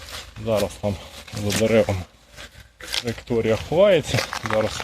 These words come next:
я покажу. Так. Ну тут щось в воду плигнуло.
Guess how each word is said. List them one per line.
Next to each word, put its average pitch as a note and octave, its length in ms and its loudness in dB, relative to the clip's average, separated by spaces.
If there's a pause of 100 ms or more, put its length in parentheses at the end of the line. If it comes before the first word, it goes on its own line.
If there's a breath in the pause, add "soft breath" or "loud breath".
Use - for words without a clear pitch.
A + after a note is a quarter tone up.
я G#2 140 -8
покажу. D#3 340 -4 (4000)
Так. - 500 -10 (1600)
Ну A3+ 100 -6
тут - 320 -14 (1000)
щось - 280 -16 (840)
в A#2+ 80 -12
воду B2 320 4
плигнуло. A#2+ 680 6